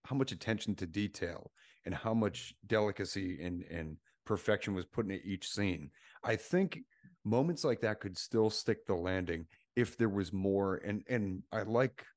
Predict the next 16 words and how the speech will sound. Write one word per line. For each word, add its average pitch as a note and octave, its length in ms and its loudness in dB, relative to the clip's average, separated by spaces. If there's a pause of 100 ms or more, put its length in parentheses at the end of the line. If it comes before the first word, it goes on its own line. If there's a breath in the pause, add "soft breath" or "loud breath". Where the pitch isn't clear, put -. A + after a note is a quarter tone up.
a F#2 60 0
lot F#2+ 200 2
of G2 120 0
what G2 160 2 (200)
David F#2+ 260 -2
Gordon F2+ 280 0
Green E2 260 -4
does, F#2 400 2 (380 loud breath)
but A#2 140 4 (180)
honestly, A2+ 440 2
I F2 120 0
think G#2 240 -2
if F2 100 -6
there's G#2 240 0
more A2 300 4
competency F#2 1120 -6